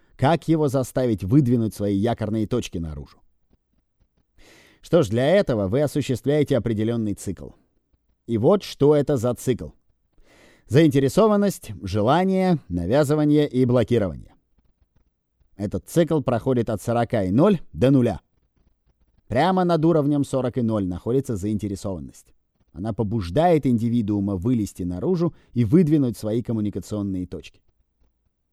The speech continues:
Так что стоит ему только сказать: "Я хочу, чтобы они были там, и чтобы я мог их видеть". Стоит ему только сказать это, как он оказывается на уровне желания.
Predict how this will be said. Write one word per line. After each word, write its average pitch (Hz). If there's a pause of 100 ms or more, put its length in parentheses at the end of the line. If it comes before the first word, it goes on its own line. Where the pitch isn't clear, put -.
(220)
Так 117
что -
стоит 165
ему 131
только 127
сказать: 107 (400)
"Я 113
хочу, 107
чтобы 92
они 104
были 147
там, 175 (140)
и 104
чтобы 98
я 117
мог 107
их 76
видеть". 151 (560)
Стоит 147
ему 101
только 110
сказать 120
это, 165 (280)
как -
он 160
оказывается 147
на 98
уровне 110
желания. 76